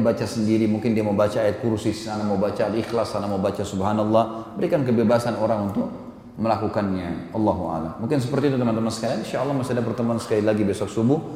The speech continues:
Semoga saja apa yang kita bahas pada hari ini bermanfaat buat kita semua. Dan dijadikan sebagai tambahan amal kita pada hari kiamat. Semoga semua amal yang pernah kita kerjakan diterima oleh Sang Pencipta Allah.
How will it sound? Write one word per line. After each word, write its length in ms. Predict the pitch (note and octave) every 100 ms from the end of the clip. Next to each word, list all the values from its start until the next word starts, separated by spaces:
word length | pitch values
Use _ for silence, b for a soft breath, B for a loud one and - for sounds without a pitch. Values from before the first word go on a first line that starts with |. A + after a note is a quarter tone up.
| B B B -
Semoga 320 | A#2+ B2 A2
saja 240 | A#2 A2
apa 160 | A2 A#2
yang 80 | G#2+
kita 160 | A2
bahas 240 | G#2 G#2+ G2+
pada 240 | G#2+ G2
hari 160 | G#2+ G#2+
ini 80 |
bermanfaat 480 | G2+ G2+ G2 A2 G2+
buat 80 | G2
kita 240 | G#2 G2
semua. 560 | F#2+ G#2+ B2+ D3 - - - G#2+
Dan 80 |
dijadikan 400 | A2+ A2 A2+ A#2
sebagai 320 | G#2 G#2 G#2+ G#2
tambahan 400 | G#2 G#2 G#2 G#2+
amal 240 | G#2 G2+
kita 160 | G#2 G2+
pada 160 | G#2
hari 160 | G2 G2+
kiamat. 720 | G#2+ G#2+ C3 C3+ - - -
Semoga 320 | - A2+ A2+
semua 400 | G#2 A#2+ A#2+ A#2
amal 160 | B2 A2
yang 160 | G#2+
pernah 240 | G#2 A2+ G#2
kita 160 | G#2+
kerjakan 560 | G2 G2+ F#2 A#2+ A#2+ G2+
diterima 480 | G2+ A#2+ B2 A2 G#2
oleh 80 | G2+
Sang 240 | A#2 G#2+
Pencipta 400 | G#2+ G2+ - G2+
Allah. 480 | G#2 A2+ C#3+ D3